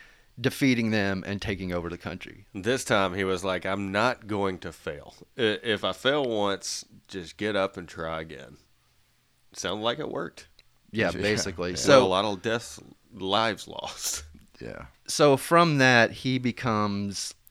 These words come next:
Speaker 1: like, the head general of the army or something like that. And basically, there, there is a president, but he's, like,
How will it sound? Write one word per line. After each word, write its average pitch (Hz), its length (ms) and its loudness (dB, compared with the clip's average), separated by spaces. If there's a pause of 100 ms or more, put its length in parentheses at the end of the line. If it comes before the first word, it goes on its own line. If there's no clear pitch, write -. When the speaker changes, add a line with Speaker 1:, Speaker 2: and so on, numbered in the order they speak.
(120)
Speaker 1:
like, 104 300 -4
the 107 240 0 (160)
head 117 360 0
general 101 500 0
of 92 140 -2
the 82 100 -4
army 90 360 -6
or 87 80 -4
something 90 320 -8
like 90 220 -6
that. 92 260 -2
And 110 260 -2
basically, 104 520 2
there, 101 320 2
there 110 200 2
is 104 120 0
a 101 60 -4
president, 107 640 0
but 101 140 0
he's, 113 300 -2
like, 101 220 2